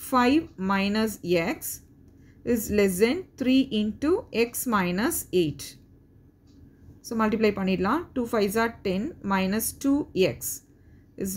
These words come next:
less than three into x, three x minus three eights are twenty-four. Okay, இந்த த்ரீ எக்ஸ் நம்ம லெஃப்ட் சைடு கொண்டு வந்துட்டோம்னா, மைனஸ் ஃபைவ் எக்ஸ்னு ஆயிடும். So, minus two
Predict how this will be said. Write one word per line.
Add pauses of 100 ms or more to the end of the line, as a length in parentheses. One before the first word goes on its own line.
less
than (240)
three
into (200)
x,
three (360)
x (160)
minus (100)
three (140)
eights (100)
are (640)
twenty-four. (1200)
Okay, (140)
இந்த (120)
த்ரீ (120)
எக்ஸ்
நம்ம
லெஃப்ட்
சைடு
கொண்டு
வந்துட்டோம்னா, (120)
மைனஸ்
ஃபைவ்
எக்ஸ்னு
ஆயிடும்.
So, (140)
minus
two